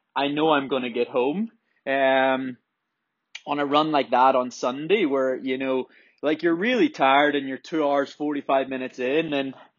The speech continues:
you're standing at the top of a mountain, literally standing at the top of a fucking mountain,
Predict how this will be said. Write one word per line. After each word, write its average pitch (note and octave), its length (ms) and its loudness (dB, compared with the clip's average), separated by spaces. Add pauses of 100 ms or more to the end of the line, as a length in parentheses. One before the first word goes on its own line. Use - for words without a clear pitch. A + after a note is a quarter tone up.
(280)
you're C#3 100 -6
standing E3+ 480 0
at C#3+ 80 -6
the D3 80 -6
top C3+ 380 2
of B2+ 100 -6
a B2 80 -2
mountain, C#3 580 -6
literally F3 460 4
standing C#3 520 0
at C3 100 -6
the C3 80 -6
top C3+ 260 2
of B2+ 160 -8
a B2 100 -6
fucking B2+ 320 -6
mountain, C#3+ 460 -4